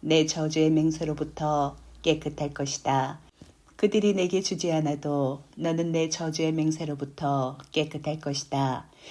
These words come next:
그래서 제가 오늘 그 샘에 와서 말하였습니다. "제 주인 아브라함의 하나님 여호와시여, 제가 가고 있는 제 길을 이제 당신께서 이루게 하시려면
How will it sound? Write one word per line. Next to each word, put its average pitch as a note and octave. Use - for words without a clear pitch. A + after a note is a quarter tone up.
그래서 F#3
제가 D#3+
오늘 C#3+
그 E3
샘에 F3+
와서 E3+
말하였습니다. C#3
"제 G3+
주인 G3+
아브라함의 D#3+
하나님 D#3
여호와시여, C#3
제가 D3+
가고 D3+
있는 D3+
제 D#3
길을 C#3
이제 G3
당신께서 G3
이루게 D#3+
하시려면 C#3+